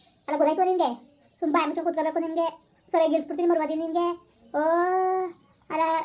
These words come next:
ನಾನು ಮಾಡಕ್ಕಾರು ಮಾಡ್ತೀನಿ, ಬಿಡಕ್ಕಾರು ಬಿಡ್ತೀನಿ. ನೀನ್ ಯಾರು ಹೇಳಕ್ಕೆ? ನಮ್ಮನೆ ನಮ್ಮ ಅವ್ವನೇ ಹೇಳಕ್ಕಿಲ್ಲ ನನ್ಗೆ ಕೆಲ್ಸ. ನೀನ್ ಯಾರಮ್ಮ ಹೇಳಕ್ಕೆ? ನೀನ್ ಯಾರು? ಅದೇ ಈಗ ಸರಿಯಾಗಿ ಇಳಿಸ್ಬಿಡ್ತೀನಿ ನಿನ್ಗೆ. ಸುಮ್ನೆ ಕೂತ್ಕೊಂಡು ಸರಿ ಬಾಯಿ ಮುಚ್ಕೊಂಡು. ನನ್ ಜೀವನನೇ ಯಾಕೆ ಹೊಟ್ಟೋಗದೆ ಅಂತ ನನ್ ನೇತ್ನೆ ನನ್ಗೆ. ಒಳ್ಳೆ ಹೆಂಗಾಡ್ತೀನಿ ನೋಡಲಿ. ಐ, ಸುಮ್ನೆ ಇರ್ಬೇಕು, ಅದೇನೋ ಅಂತೀರಂತೆ.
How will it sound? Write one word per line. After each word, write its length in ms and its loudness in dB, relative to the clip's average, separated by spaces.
ನಾನು 160 -2
ಮಾಡಕ್ಕಾರು 340 0
ಮಾಡ್ತೀನಿ, 240 0
ಬಿಡಕ್ಕಾರು 300 0
ಬಿಡ್ತೀನಿ. 240 2
ನೀನ್ 120 4
ಯಾರು 140 2
ಹೇಳಕ್ಕೆ? 240 0
ನಮ್ಮನೆ 280 -2
ನಮ್ಮ 240 -2
ಅವ್ವನೇ 200 0
ಹೇಳಕ್ಕಿಲ್ಲ 320 0
ನನ್ಗೆ 180 2
ಕೆಲ್ಸ. 240 -2
ನೀನ್ 120 0
ಯಾರಮ್ಮ 200 2
ಹೇಳಕ್ಕೆ? 320 -2
ನೀನ್ 180 4
ಯಾರು? 160 4
ಅದೇ 140 4
ಈಗ 100 2
ಸರಿಯಾಗಿ 340 2
ಇಳಿಸ್ಬಿಡ್ತೀನಿ 360 -2
ನಿನ್ಗೆ. 220 0
ಸುಮ್ನೆ 200 -2
ಕೂತ್ಕೊಂಡು 300 0
ಸರಿ 160 0
ಬಾಯಿ 160 4
ಮುಚ್ಕೊಂಡು. 340 0
ನನ್ 200 2
ಜೀವನನೇ 260 0
ಯಾಕೆ 100 2
ಹೊಟ್ಟೋಗದೆ 300 0
ಅಂತ 100 -4
ನನ್ 200 0
ನೇತ್ನೆ 220 -2
ನನ್ಗೆ. 320 2
ಒಳ್ಳೆ 120 4
ಹೆಂಗಾಡ್ತೀನಿ 340 2
ನೋಡಲಿ. 300 4
ಐ, 180 2
ಸುಮ್ನೆ 220 4
ಇರ್ಬೇಕು, 220 2
ಅದೇನೋ 180 6
ಅಂತೀರಂತೆ. 400 2